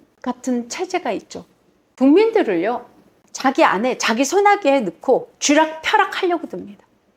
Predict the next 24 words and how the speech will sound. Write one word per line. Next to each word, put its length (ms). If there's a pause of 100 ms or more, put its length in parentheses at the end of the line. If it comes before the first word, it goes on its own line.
(280)
그리고 400
국민들이 560
자유를 640 (100)
억압해서 600 (280)
자기들의 540
생각, 480 (360)
국민들에겐 640
공산주의, 840 (220)
사회주의, 720 (160)
다 140
같이 260
잘 160
먹고 220
잘 160
살자. 320 (680)
이게 160
말이 320
안 120
되는 240
얘기죠. 260 (540)
그 120
지금 300
북한만 460
해도, 300